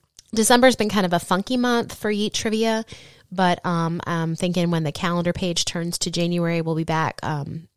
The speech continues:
with lots of great trivia, um,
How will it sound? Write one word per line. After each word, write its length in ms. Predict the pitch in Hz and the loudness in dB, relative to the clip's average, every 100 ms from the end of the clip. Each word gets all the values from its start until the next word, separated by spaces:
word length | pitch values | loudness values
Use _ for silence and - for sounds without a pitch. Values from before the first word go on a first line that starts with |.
| - _ | -20 _
with 320 | 170 165 - - | -6 -6 -6 -4
lots 360 | 165 160 - | 0 0 0
of 80 | 165 | -4
great 220 | 170 156 | -2 -2
trivia, 500 | - 165 156 151 156 - - - - - - | -2 -2 0 0 -2 -4 -16 -20 -20 -20 -4
um, 400 | 170 156 151 | 0 2 0